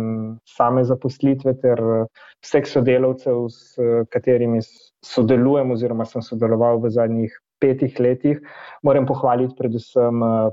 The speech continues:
profesionalnost. Profesionalnost je nekaj, kar v institucijah pride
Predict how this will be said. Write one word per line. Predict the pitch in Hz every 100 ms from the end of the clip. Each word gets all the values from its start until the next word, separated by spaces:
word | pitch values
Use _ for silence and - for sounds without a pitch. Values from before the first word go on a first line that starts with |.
| -
profesionalnost. | 123 120 - 113 104 98 98 - _ - - -
Profesionalnost | - - 127 135 127 131 139 135 135
je | 123
nekaj, | 123 - 120 113
kar | 127 117 113
v | 117
institucijah | 117 - 110 127 - 123 113 -
pride | 123 117 113 113 110